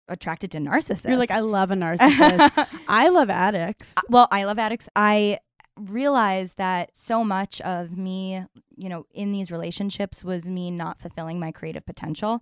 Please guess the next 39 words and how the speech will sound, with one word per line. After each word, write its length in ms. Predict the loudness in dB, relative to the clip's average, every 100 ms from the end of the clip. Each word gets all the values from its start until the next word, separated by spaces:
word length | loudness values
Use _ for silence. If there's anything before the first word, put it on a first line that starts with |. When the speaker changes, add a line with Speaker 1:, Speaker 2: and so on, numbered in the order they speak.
| _
Speaker 1:
And 380 | -10 -6 -4 -4
when 100 | -4
I 60 | -6
Speaker 2:
Mm. 40 |
Speaker 1:
started 300 | -6 -8 -8
to 100 | -12
fulfill 320 | -14 -12 -10
my 140 | -10 -12
creative 280 | -12 -12 -12
potential, 420 | -12 -12 -10 -8
I 60 | -8
realized 460 | -8 -6 -6 -8
that 120 | -10
what 140 | -8 -8
I 100 | -8
wanted 320 | -10 -12 -10
in 100 | -10
a 40 |
partner 460 | -10 -10 -8 -10 -10 _ _ _
was 140 | -12 -12
so 260 | -8 -8
different 480 | -8 -14 -10 -8 -8
than 120 | -8
what 100 | -12
I 140 | -14 -18 -12
thought. 320 | -8 -8 -10 _ _ _
I 120 | -8
thought 380 | -6 -2 -2 -2
that 100 | -6
I 60 | -6
wanted 220 | -6 -10
to 60 | -12
be 140 | -12
with 120 | -14
someone 320 | -14 -12 -10 -10
who 100 | -10
was, 180 | -12 -12
like, 280 | -14 -16 -20 _ _
alpha. 460 | -8 -8 -16 -20